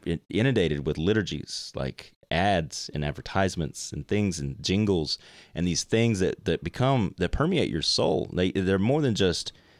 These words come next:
they are affecting you more than just on the level of thought. They're getting into your heart, and they're directing your heart toward wanting and being driven towards certain things. Like, you want to get,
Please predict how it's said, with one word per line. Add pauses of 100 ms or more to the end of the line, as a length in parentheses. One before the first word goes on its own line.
(120)
they
are
affecting
you
more
than
just
on
the
level
of
thought.
They're
getting
into
your
heart, (340)
and
they're
directing
your
heart (500)
toward
wanting
and
being
driven
towards
certain
things.
Like,
you
want
to
get,